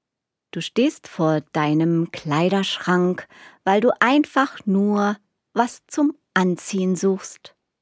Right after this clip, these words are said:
Die Tür geht auf, Licht fällt hinein, ein bisschen Stoff, ein bisschen Chaos. Vielleicht aber auch ordentlich gefaltet, vielleicht eher nicht.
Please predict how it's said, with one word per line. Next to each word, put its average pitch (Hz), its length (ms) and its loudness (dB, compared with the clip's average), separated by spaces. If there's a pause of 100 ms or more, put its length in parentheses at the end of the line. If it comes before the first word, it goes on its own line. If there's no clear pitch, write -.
(1400)
Die - 140 -8
Tür 196 260 0
geht - 260 -4
auf, 185 480 0 (760)
Licht 247 460 -2
fällt 220 360 0
hinein, 196 640 2 (360)
ein 156 200 -2
bisschen 165 400 -6
Stoff, - 560 -2 (240)
ein 170 240 0
bisschen 165 560 -6 (160)
Chaos. - 760 -2 (760)
Vielleicht 156 440 -10
aber 147 180 -4
auch 165 280 -4
ordentlich 202 840 2
gefaltet, 214 680 0 (1040)
vielleicht 262 600 -2
eher 220 280 6
nicht. - 920 0